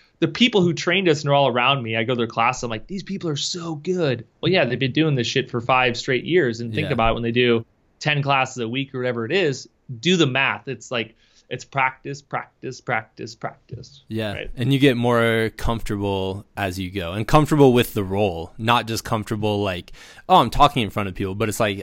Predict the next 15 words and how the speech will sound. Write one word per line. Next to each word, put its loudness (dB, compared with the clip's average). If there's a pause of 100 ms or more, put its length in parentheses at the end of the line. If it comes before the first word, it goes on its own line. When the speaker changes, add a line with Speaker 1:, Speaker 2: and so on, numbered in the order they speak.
Speaker 2:
I'm 0
comfortable 0
with -2
the -6
whole -4
entire -4
role -6
now. -10 (380)
And -4
I 0
know 2
Speaker 1:
Right. -12 (100)
Speaker 2:
I 0
have -4
these, -8